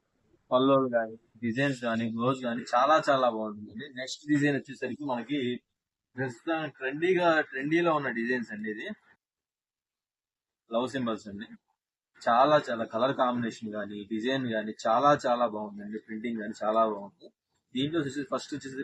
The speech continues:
పర్పుల్ కలర్ అండి ఇది. నెక్స్ట్ ఇది డార్క్ బ్లూ అండి. తర్వాత ఇటుకరాయి షేడ్ వస్తుంది ఇది. ఇది వచ్చేసరికి మెరూన్ కలర్, ఇది వచ్చేసి డార్క్ స్కై బ్లూ కలర్ అండి. ఇది వచ్చేసరికి స్నఫ్ కలర్స్ అండి. ఇది వచ్చేసరికి గ్రీన్ కలర్స్ అండి.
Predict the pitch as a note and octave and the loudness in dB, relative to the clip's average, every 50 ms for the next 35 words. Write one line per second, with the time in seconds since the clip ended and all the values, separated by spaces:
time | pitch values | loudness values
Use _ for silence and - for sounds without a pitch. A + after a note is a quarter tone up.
0 | - - B2 A#2 - - D3+ D3 C3+ D3 B2+ A2 A2 G#2+ G2+ G#2 G2+ G#2 C3 - | -4 -4 -4 -4 -2 -2 -4 0 0 0 0 0 -2 -4 -4 -6 -6 -6 -8 -10
1 | _ _ _ _ _ _ _ _ _ - A#2+ B2 A#2+ - - E3 C#3+ C3 C3+ C3 | _ _ _ _ _ _ _ _ _ -8 -8 -8 -6 -2 -2 0 0 0 -2 -4
2 | C3 C#3+ C#3 B2+ A2+ A2 A#2 A#2+ C#3 D3 C#3+ - _ - B2 B2+ C#3 C#3 A#2+ A2 | -4 -6 -6 -8 -6 0 4 4 4 4 2 -2 _ -4 0 2 2 4 2 2
3 | G#2 G2 - - - _ _ _ _ _ _ _ _ _ _ _ - - B3 - | -2 -4 -6 -10 -12 _ _ _ _ _ _ _ _ _ _ _ -4 0 2 2
4 | C#3 C#3 - C#3 B2+ A#2 D3 C#3+ D#3+ D#3+ D#3 D3+ C#3+ C#3+ - C3+ B2 A#2+ A#2+ - | 2 2 0 -4 -8 -6 -8 -4 0 2 2 2 2 2 2 0 0 0 -2 -8
5 | - _ - A2+ A2 A2 C3+ G#2+ G2 - - _ _ _ _ _ _ _ - B2+ | -12 _ -14 -10 -10 -8 -8 -10 -10 -14 -18 _ _ _ _ _ _ _ -6 -6
6 | A2+ - D3+ C#3+ - D3+ D3 C3+ B2+ A#2+ A#2+ A#2+ C3 D3 D3+ C#3 D3 B2 A2 G#2+ | -6 -6 -6 -6 -4 -4 -4 -4 -4 -2 -2 -2 -2 -2 -2 0 0 0 0 -2
7 | A#2 - _ _ _ _ _ _ _ _ _ _ _ _ _ - B2+ A#2+ B2 D3 | -4 -12 _ _ _ _ _ _ _ _ _ _ _ _ _ -12 -12 -8 -8 -8
8 | C#3 C#3+ D3 C#3+ - - - - A#2 A2+ A#2+ C3+ - - C#3 - - - A#2+ B2 | -8 -8 -14 -18 -18 -18 -8 0 2 2 2 2 0 -2 -16 -12 -4 -2 0 0
9 | C3 C#3 D3 C#3+ - - A#2 G#2+ G#2+ G#2 G2+ G#2 - _ _ _ _ _ _ _ | 0 0 -2 -2 -2 -2 -6 -6 -8 -10 -12 -12 -18 _ _ _ _ _ _ _
10 | _ _ _ _ _ _ _ B2+ B2+ C3 - - D#3 - C#3+ C#3 C3+ - - B2+ | _ _ _ _ _ _ _ -4 -4 -4 -4 -6 -10 -10 -10 -10 -10 -8 -4 -4
11 | A#2+ - - - D#3 D3 C#3+ B2 A2 - G#2+ G#2+ A2+ - - - _ _ _ _ | -4 -4 0 2 2 4 2 2 -2 -6 -12 -12 -12 -14 -16 -20 _ _ _ _
12 | _ _ - B2+ A#2 - D3 D3+ D3+ D3 D3 C3 - _ - B2+ B2+ C3+ C#3+ D3+ | _ _ -18 -18 -16 -14 -8 -8 -6 -6 -8 -10 -18 _ -6 -2 2 2 2 4
13 | D3+ D3+ C#3 B2+ A#2 A2+ A#2 A2 G2+ F#2 F#2 - _ - - | 4 2 0 0 -2 -6 -10 -10 -10 -12 -12 -16 _ -20 -20